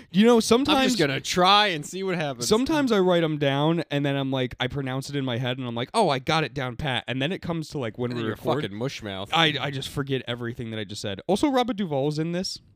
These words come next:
Speaker 1: as Jean Pepe.
Speaker 2: Yeah, I forgot about, yeah, it's, like, the briefest. Mm-hmm.
Speaker 1: He's just in it.
Speaker 2: Yeah.
Speaker 1: Um, and if you don't know what this movie is about, this movie is veteran detective Augustus Landor investigates a series of grisly murders with the help of a young cadet who is Edgar Allan Poe,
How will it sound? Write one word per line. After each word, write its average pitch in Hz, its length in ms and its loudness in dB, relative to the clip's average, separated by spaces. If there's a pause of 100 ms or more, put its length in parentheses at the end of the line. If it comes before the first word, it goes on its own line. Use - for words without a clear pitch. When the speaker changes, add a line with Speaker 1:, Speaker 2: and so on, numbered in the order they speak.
Speaker 1:
as 131 260 -4
Jean 147 300 -6
Pepe. 147 480 -10 (100)
Speaker 2:
Yeah, 135 280 -8
I 82 40 -12
forgot 113 240 -10
about, 101 140 -12
yeah, 110 320 -8
it's, 92 160 -12
like, 101 140 -12
the 101 80 -10
briefest. 92 800 -12 (120)
Mm-hmm. 104 720 -20
Speaker 1:
He's 175 220 -12
just 131 220 -10
in 101 180 -12
it. 120 100 -12 (180)
Speaker 2:
Yeah. 110 240 -10
Speaker 1:
Um, 131 400 -6
and 151 80 -4
if 165 120 -4
you 214 60 -4
don't 302 180 -4
know 220 80 -4
what 165 100 -2
this 135 180 -6
movie 123 280 -4
is 113 100 -6
about, 92 320 -8 (160)
this 156 260 -6
movie 202 520 -4
is 135 440 -2 (360)
veteran 165 300 0
detective 147 580 -6
Augustus 120 560 -6
Landor 104 560 -4
investigates 113 720 -8
a 107 60 -14
series 131 420 -4
of 107 120 -14
grisly 135 380 -4
murders 107 560 -2 (220)
with 98 100 -6
the 104 60 -4
help 120 160 -4
of 104 100 -6
a 107 40 -12
young 113 220 -4
cadet 117 400 -6
who 107 140 -8
is 95 80 -6
Edgar 98 260 -4
Allan 92 220 -4
Poe, 87 360 -6